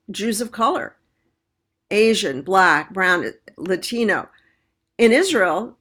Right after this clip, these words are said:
the vast majority of Jews are Jews of color, uh, who come from North Africa,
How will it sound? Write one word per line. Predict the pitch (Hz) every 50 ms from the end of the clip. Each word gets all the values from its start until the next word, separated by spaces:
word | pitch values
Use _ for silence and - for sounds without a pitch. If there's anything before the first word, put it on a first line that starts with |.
| _ -
the | 202 185 214
vast | 208 220 208 220 214 - -
majority | 202 190 165 170 226 285 339 359 311 254 190
of | 170 151
Jews | - 170 156 151 135 131 143 147 - - _ _ _
are | 208 202
Jews | 190 175 175 175 160 -
of | 143 -
color, | - - 185 135 139 117 - - - _ _ _ _ _ _ _ _ _ _ _ _ _ _ _ _ _ _ _ _ _ _ _ _ _ _ -
uh, | 196 175 185
who | 190 208
come | - - - 208 190 190
from | - - 185 160 156 156 156 143 - _ _ _ _ _ _ _ _ _ -
North | 185 180 190 185 185 208
Africa, | 156 170 180 180 - 165 - - 185 143 156 156 139 135